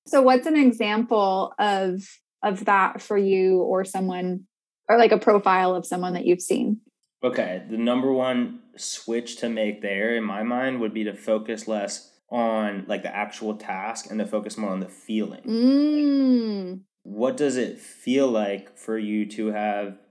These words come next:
Speaker 2: achieved a daily flow and a routine where you feel energized and in touch with your creativity and joy?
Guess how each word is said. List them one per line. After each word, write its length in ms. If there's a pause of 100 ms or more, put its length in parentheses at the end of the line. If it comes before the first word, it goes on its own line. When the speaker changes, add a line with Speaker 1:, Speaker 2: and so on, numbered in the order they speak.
(100)
Speaker 2:
achieved 840 (500)
a 120
daily 420
flow 340
and 80
a 40
routine 720
where 100
you 140
feel 300
energized 840
and 140
in 100
touch 280
with 80
your 340
creativity 680
and 160
joy? 360